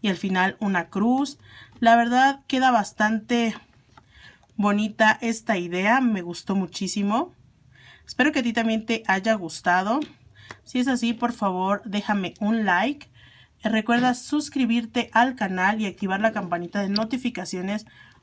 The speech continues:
para que cuando yo suba un video, YouTube te notifique. Y también no olvides seguirme en mi cuenta de Instagram, donde te subo muchísimas cosas.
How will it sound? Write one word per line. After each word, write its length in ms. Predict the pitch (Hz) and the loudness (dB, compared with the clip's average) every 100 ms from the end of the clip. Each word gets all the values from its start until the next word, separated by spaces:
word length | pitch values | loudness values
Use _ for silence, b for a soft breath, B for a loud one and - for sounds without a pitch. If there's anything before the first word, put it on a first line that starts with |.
| _ - | _ 2
para 220 | 277 294 | 2 2
que 160 | 269 | -2
cuando 260 | 247 214 185 | 0 0 0
yo 280 | 185 196 - | -2 -4 -6
suba 320 | - 226 208 | -6 -2 0
un 100 | 208 | -2
video, 340 | 185 180 208 | -2 -2 -2
YouTube 540 | 214 202 196 208 220 - b b b _ | -2 -4 -4 -4 -4 -6 b b b _
te 280 | 240 247 254 | 0 2 2
notifique. 960 | 226 208 202 175 - 220 220 247 349 - - - - | 2 2 -2 -8 -4 -4 -2 -4 -4 -10 -20 -8 0
Y 140 | 339 | 2
también 300 | 302 262 262 | 4 2 2
no 60 | 254 | 2
olvides 420 | 233 233 254 262 | 0 2 0 2
seguirme 600 | - 196 208 226 247 - | 2 2 2 0 0 0
en 360 | 240 262 269 247 | 0 2 4 4
mi 220 | 240 247 | 2 0
cuenta 340 | 226 220 226 | -2 -2 -2
de 120 | 226 220 | -2 0
Instagram, 680 | 240 262 - 254 247 339 247 | 0 0 0 0 2 0 -2
donde 260 | 190 175 | -2 -6
te 100 | 170 | -10
subo 300 | - 190 208 | -8 -4 -2
muchísimas 580 | 214 165 - 196 196 202 | -4 -6 -8 -4 -4 -4
cosas. 600 | - 185 359 330 349 | -8 -2 2 2 0